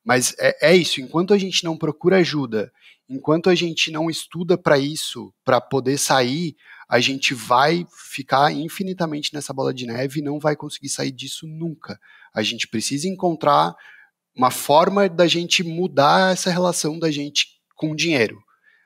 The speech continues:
A relação precisa ser de equilíbrio e não, não pode pender nem pra um lado e nem pra o outro.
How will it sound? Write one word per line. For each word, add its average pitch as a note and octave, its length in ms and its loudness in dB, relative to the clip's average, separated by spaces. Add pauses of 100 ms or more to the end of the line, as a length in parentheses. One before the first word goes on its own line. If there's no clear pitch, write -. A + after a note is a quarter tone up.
(140)
A A2 60 -12
relação C#3+ 640 2
precisa D#3+ 340 -4
ser E3 300 0
de D#3 100 0
equilíbrio A#2 540 0
e G#2+ 60 -12
não, B2 160 -10 (180)
não C#3+ 300 -4
pode C#3+ 360 2
pender C#3 340 0
nem C#3+ 180 -4
pra C#3+ 160 -8
um C3+ 100 -6
lado D3+ 400 2
e D#3 80 -4
nem D3+ 140 -4
pra D#3 180 -4
o D#3 60 0
outro. A#2+ 320 -6